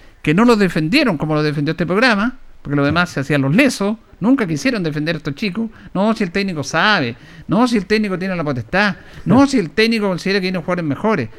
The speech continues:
no, si son jugadores remolones, no, si no pueden estar. Bueno, eso le dieron un título a Linares y pudieron haber estado perfectamente trabajando y jugando, con, mojando la camiseta aquí. Esto no tiene nada que los jugadores que vienen de afuera, lo hemos dicho, este es otro tema.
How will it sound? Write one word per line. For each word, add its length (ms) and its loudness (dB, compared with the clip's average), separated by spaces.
no, 280 6
si 140 -2
son 140 0
jugadores 300 -2
remolones, 520 0
no, 220 2
si 120 -2
no 140 -4
pueden 220 -2
estar. 420 -2
Bueno, 320 2
eso 200 2
le 60 6
dieron 240 4
un 260 -4
título 380 2
a 40 2
Linares 440 -2
y 120 -4
pudieron 240 -2
haber 100 -2
estado 220 -2
perfectamente 580 -4
trabajando 540 -2
y 20 -4
jugando, 480 -2
con, 180 -4
mojando 380 -4
la 60 -2
camiseta 500 -4
aquí. 400 -2
Esto 160 -2
no 60 2
tiene 160 2
nada 100 0
que 80 -2
los 120 0
jugadores 200 2
que 80 0
vienen 160 2
de 60 2
afuera, 240 2
lo 80 -2
hemos 180 -2
dicho, 320 -2
este 220 -4
es 80 0
otro 160 2
tema. 240 2